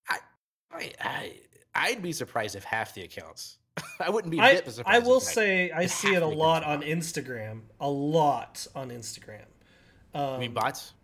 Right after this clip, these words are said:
Speaker 2: Yeah, there's people that I follow that it, it seems like every other week they're,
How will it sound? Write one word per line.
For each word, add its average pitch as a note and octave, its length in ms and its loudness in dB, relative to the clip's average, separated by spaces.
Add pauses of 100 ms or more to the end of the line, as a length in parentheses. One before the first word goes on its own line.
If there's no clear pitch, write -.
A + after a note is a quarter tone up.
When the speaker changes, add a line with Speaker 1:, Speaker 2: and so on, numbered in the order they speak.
(400)
Speaker 2:
Yeah, D#3 260 4
there's F3 180 0
people F#3+ 340 -2
that D#3+ 140 2
I D#3 120 2
follow D3+ 500 0
that C#3 340 -2
it, D3 220 -8
it D3 160 -8
seems D#3+ 280 -4
like C#3+ 240 -4
every D3 300 -2
other C3 180 -4
week B2+ 460 -10
they're, B2+ 240 -8